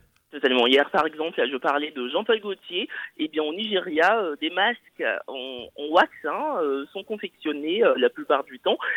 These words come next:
Et ces stylistes, euh, confectionnent une tenue entière, le masque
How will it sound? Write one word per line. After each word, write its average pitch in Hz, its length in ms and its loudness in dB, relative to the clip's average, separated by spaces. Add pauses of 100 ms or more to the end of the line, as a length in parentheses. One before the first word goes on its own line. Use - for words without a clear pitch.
Et - 140 -6
ces 160 100 -4 (100)
stylistes, 208 420 -4 (160)
euh, 151 240 8
confectionnent 202 760 0 (120)
une 214 140 -10
tenue 226 300 -4
entière, 185 480 -2
le 139 160 -10
masque 160 540 -4